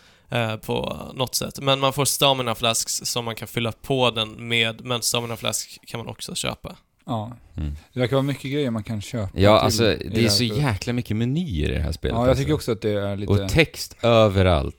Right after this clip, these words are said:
Speaker 3: Jag blir så, det är nästan överväldigande. Även om det är simpelt så blir, känns det bara som att det är lite för mycket av allting.
Speaker 1: Det känner inte jag riktigt.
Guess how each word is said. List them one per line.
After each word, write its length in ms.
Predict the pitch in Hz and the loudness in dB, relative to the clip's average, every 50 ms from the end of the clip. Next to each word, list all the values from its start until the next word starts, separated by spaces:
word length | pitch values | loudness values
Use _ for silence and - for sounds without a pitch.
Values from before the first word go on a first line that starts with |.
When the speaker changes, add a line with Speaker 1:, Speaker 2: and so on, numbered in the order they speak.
| - - | -4 0
Speaker 3:
Jag 120 | 101 101 | 2 4
blir 180 | 104 113 110 104 | 6 6 6 6
så, 100 | 98 104 | 4 2
det 120 | 98 101 104 | 4 4 4
är 60 | 104 | 4
nästan 220 | 110 110 101 104 104 | 4 4 4 4 6
överväldigande. 680 | 107 104 98 95 98 117 123 107 78 71 65 67 - - | 6 8 8 8 6 4 4 2 0 -2 -2 -2 2 4
Även 220 | 85 98 101 113 | 4 6 6 6
om 100 | 113 113 | 4 2
det 60 | 104 | 2
är 20 | - | 0
simpelt 680 | - - 151 147 104 78 - - - - - - - | 0 0 0 2 2 0 -2 -4 -4 -6 -6 -8 -8
så 120 | - - | -8 -4
blir, 240 | 85 90 90 85 85 | 0 2 4 4 4
känns 240 | - 90 85 78 - | 2 2 0 0 2
det 60 | 87 | 2
bara 120 | 85 82 | 2 2
som 120 | 80 87 80 | 2 2 -2
att 80 | 78 | 0
det 100 | - 85 | 0 0
är 40 | 82 | 0
lite 220 | 80 80 - 82 78 | 0 0 -2 -4 -8
för 440 | - - - 95 87 80 78 78 | -6 0 4 4 6 6 4 2
mycket 380 | 82 104 110 - _ - - - | 0 -2 -4 -6 _ -8 -6 -4
av 100 | - 73 | -4 -4
allting. 220 | 73 71 135 127 120 | -4 -4 -6 -4 -2
Speaker 1:
Det 320 | 143 151 151 151 147 139 | 0 0 2 2 2 0
känner 180 | - 123 113 110 | 0 -2 -2 -6
inte 540 | 110 107 - _ - - - - - - - | -8 -10 -14 _ -10 -8 -6 -6 -6 -6 -4
jag 180 | - - - - | -4 -4 -4 -6
riktigt. 420 | 131 - - 165 - - - - | -8 -8 -8 -10 -8 -10 -12 -16